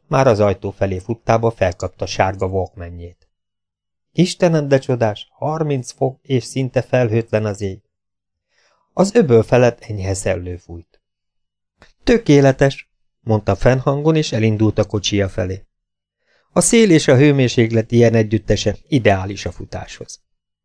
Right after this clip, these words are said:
Jennifer habozott, kinyissa a tetőt a kis autóján.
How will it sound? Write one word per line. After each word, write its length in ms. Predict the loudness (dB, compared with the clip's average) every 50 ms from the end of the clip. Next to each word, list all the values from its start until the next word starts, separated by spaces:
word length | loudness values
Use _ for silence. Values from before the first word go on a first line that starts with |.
| _ _ _ _ _ _ _ _ _ _ _ _ _ _ -2
Jennifer 520 | 2 2 4 4 4 4 4 4 4 4
habozott, 480 | 6 4 4 4 4 2 2 0 0 0
kinyissa 500 | 0 2 2 4 2 2 0 0 0 0
a 140 | 0 0 2
tetőt 360 | 2 0 2 0 -2 -2 -2
a 60 | -4
kis 260 | -4 -4 -8 -6 -4
autóján. 640 | -4 -4 -4 -6 -10 -10 -10 -8 -10 -10 -12 -16 -20